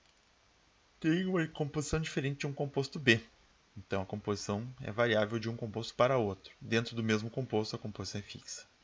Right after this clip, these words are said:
E as propriedades não estão relacionadas com as de seus componentes.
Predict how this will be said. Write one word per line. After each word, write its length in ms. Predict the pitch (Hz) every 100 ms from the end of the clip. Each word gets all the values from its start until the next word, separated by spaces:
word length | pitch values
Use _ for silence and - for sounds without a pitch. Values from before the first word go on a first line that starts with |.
| _ _ _ _ _ _ _ -
E 80 | 110
as 80 | 98
propriedades 680 | 98 110 110 104 107 - - _ _ _ _ _ 117
não 140 | 110
estão 200 | 117 120
relacionadas 380 | 120 - 113 110
com 80 | 104
as 80 |
de 80 | 98
seus 160 | - 104
componentes. 720 | 101 107 107 90 92 -